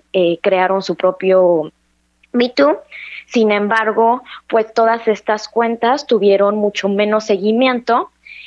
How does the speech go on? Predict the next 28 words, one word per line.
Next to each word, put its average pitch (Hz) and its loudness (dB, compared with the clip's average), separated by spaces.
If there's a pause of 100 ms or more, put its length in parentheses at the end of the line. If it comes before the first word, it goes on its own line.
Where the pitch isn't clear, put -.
(220)
Eh, 175 4
bueno, 196 0
por 202 0
una 220 0
parte 214 0
porque 185 0 (340)
surgieron 240 2
muchas 285 2
y 240 -2
se 220 2
fueron 226 0
diversificando 208 -2
en 214 -2
ca-, 202 -2
en 190 -2
campos 214 -2
muy 208 0
específicos, 269 0
pero 220 0
también 214 0 (300)
porque 208 -2
son 220 0
sectores 247 0 (200)
que 220 0
tienen 214 0
muchísimo 202 0
menos 214 0
visibilidad 185 2